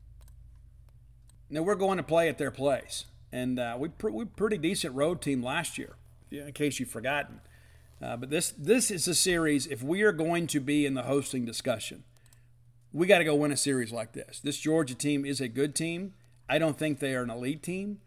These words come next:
I think this is one of those teams, too, that, um, you go down, you get two out of three, it puts you in a really good position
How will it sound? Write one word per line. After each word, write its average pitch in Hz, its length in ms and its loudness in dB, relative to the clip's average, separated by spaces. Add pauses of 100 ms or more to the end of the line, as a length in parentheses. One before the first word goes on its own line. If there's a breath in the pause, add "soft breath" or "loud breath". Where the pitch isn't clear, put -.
(240 soft breath)
I 131 80 -4
think 151 200 -2
this 135 160 -4
is 123 100 -6
one 139 180 0
of 139 60 0
those 131 220 -4
teams, 131 340 -2
too, 185 240 -4
that, 131 300 -6
um, 120 300 0 (1300 soft breath)
you 147 120 2
go 175 160 4
down, 185 200 2
you 160 100 2
get 156 220 -4
two 180 240 2
out 156 100 8
of 127 140 -6
three, 147 540 0 (560)
it - 140 -6
puts 175 260 -2
you 160 60 0
in 147 40 2
a 139 40 0
really 143 200 2
good 139 160 -2
position 131 600 -2